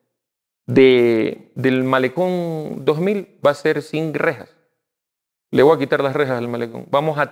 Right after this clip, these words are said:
Speaker 2: es la
Speaker 1: trabajar
Speaker 2: gran obra, quitar las
Speaker 1: No,
Speaker 2: rejas.
Speaker 1: no, no. Te
Speaker 2: La,
Speaker 1: estoy
Speaker 2: la
Speaker 1: dando
Speaker 2: obra
Speaker 1: un,
Speaker 2: es el
Speaker 1: te
Speaker 2: malecón.
Speaker 1: estoy dando un tip.
Speaker 2: Claro.
Speaker 1: La gran obra,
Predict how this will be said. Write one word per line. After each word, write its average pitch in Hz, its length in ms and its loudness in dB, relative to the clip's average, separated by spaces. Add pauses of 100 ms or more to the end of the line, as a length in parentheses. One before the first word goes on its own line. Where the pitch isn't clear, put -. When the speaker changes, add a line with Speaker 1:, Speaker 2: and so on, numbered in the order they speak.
Speaker 2:
es - 60 4
la 127 60 4
Speaker 1:
trabajar 233 240 4
Speaker 2:
gran 233 220 4
obra, 214 260 2
quitar 226 300 0
las 226 160 4
Speaker 1:
No, 254 60 2
Speaker 2:
rejas. 240 160 4
Speaker 1:
no, 262 180 4
no. 277 440 0 (360)
Te 151 80 2
Speaker 2:
La, 160 60 4
Speaker 1:
estoy 190 140 2
Speaker 2:
la - 60 8
Speaker 1:
dando 254 140 8
Speaker 2:
obra 240 100 6
Speaker 1:
un, - 60 4
Speaker 2:
es 185 60 0
el 190 100 4
Speaker 1:
te 170 80 2
Speaker 2:
malecón. 170 400 2
Speaker 1:
estoy 233 220 6
dando 233 280 2
un 190 120 2
tip. 202 340 -2 (300)
Speaker 2:
Claro. 160 500 0
Speaker 1:
La 135 160 4
gran 196 260 2
obra, 151 520 4